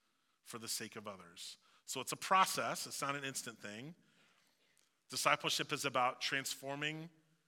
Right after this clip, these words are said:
being more like Jesus, and not just for ourselves, but for the sake of others. So this week we want to zoom in on the, on the concept that desires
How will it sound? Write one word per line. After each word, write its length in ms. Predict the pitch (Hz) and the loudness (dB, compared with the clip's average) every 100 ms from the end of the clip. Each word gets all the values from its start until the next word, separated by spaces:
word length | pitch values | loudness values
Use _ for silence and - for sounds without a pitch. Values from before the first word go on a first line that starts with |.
| _ _ - | _ _ -6
being 280 | 131 143 151 | -2 -2 -2
more 240 | 131 139 | -2 0
like 240 | 139 147 | 0 -2
Jesus, 640 | - 117 123 165 - - - - _ _ _ _ _ _ _ - | -4 -6 -6 -6 -6 -8 -12 -18 _ _ _ _ _ _ _ -10
and 100 | 123 | -4
not 220 | 127 135 | 0 0
just 160 | 131 - | 0 -4
for 140 | 147 | 2
ourselves, 800 | 151 175 - 113 117 156 185 - - _ _ _ _ _ _ - | 4 4 2 -2 -2 -4 -6 -8 -10 _ _ _ _ _ _ -16
but 120 | 113 | -10
for 140 | - | -8
the 80 | 117 | -4
sake 280 | - 120 120 | -4 -4 -4
of 100 | 117 | -2
others. 560 | 120 98 90 - - - _ _ _ _ _ _ _ _ _ _ _ _ _ _ _ _ _ _ _ - | -2 -4 -8 -8 -8 -12 _ _ _ _ _ _ _ _ _ _ _ _ _ _ _ _ _ _ _ -18
So 140 | - 135 | -10 -2
this 220 | 165 - | 0 0
week 200 | 190 - | -4 -6
we 80 | 143 | -6
want 200 | 139 139 | -4 -4
to 80 | 131 | -4
zoom 300 | 120 147 151 | -4 -2 0
in 220 | 143 143 | 0 -2
on 140 | 127 127 | -6 -4
the, 80 | 123 | -4
on 180 | 117 | -4
the 80 | 120 | -4
concept 420 | - 139 143 127 | -8 -6 -6 -6
that 160 | 135 120 | -6 -6
desires 840 | 127 120 156 214 156 127 135 - | -4 0 2 4 4 2 0 -6